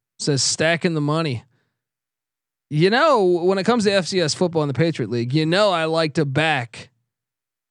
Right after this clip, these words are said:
Bob Chesney's Holy Cross Crusaders. Yes, they won. They beat an F B S team a year ago, uconn, at uconn. They play at Buffalo, I believe, this year.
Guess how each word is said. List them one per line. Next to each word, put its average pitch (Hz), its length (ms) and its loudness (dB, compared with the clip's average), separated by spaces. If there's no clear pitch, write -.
Bob 160 520 2
Chesney's 165 720 0
Holy 165 340 0
Cross 156 360 0
Crusaders. 160 840 0
Yes, 185 340 2
they 190 160 0
won. 220 400 2
They 220 140 2
beat 294 240 -4
an 254 240 0
F 254 160 -2
B 254 100 -2
S 240 140 0
team 240 200 0
a 185 40 0
year 220 260 2
ago, 147 500 -2
uconn, 160 460 0
at 160 140 -4
uconn. 165 340 0
They 151 100 2
play 220 260 0
at 190 260 -4
Buffalo, 185 460 2
I 151 80 2
believe, 160 420 0
this 135 240 -2
year. 123 260 -4